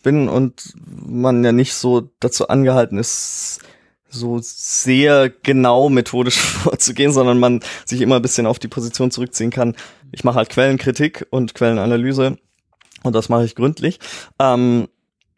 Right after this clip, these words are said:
aber ich eben, genau, du, du sagst es, ich habe wirklich verschiedene Ansätze. Ähm, ich bin jetzt niemand, der, also ich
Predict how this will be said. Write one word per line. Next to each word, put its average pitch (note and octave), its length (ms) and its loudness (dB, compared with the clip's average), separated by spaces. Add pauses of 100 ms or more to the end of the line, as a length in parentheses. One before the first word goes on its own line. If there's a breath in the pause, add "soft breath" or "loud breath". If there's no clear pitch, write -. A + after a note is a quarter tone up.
(300)
aber B2+ 160 2
ich B2+ 160 -4
eben, A#2+ 320 0
genau, A#2 180 2
du, G#2 100 -2
du A2+ 280 -6
sagst A2 260 2
es, G#2+ 140 -6
ich A2 100 -8
habe - 120 -6 (180)
wirklich - 240 -10
verschiedene A#2+ 480 -2
Ansätze. C3+ 540 0 (420 loud breath)
Ähm, A#2+ 420 2 (560)
ich - 180 -8 (360)
bin D3 100 2
jetzt D#3 220 2
niemand, D3+ 320 2
der, C3 300 4 (340)
also B2 180 0
ich - 160 -12